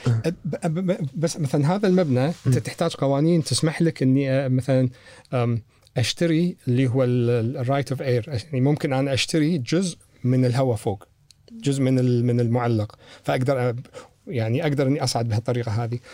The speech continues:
Speaker 1: وأيضًا شيء آخر يكون حسب الكود، حسب ال-، ال-، النظم، إن مثلًا تقدر تصعد فوق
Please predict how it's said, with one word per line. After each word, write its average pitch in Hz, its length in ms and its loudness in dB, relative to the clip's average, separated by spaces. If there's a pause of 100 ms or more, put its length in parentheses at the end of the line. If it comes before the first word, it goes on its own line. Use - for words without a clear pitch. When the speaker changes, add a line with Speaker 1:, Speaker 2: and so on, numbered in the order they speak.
(160)
Speaker 1:
وأيضًا 190 380 0
شيء 180 260 2
آخر 175 400 0
يكون 170 380 0
حسب 165 300 0
الكود، 143 360 0
حسب 131 340 0
ال-، 127 240 4
ال-، 120 300 2
النظم، 143 380 2 (400)
إن 127 260 4
مثلًا 127 400 2 (1500)
تقدر 185 260 0
تصعد 135 440 0
فوق 160 320 0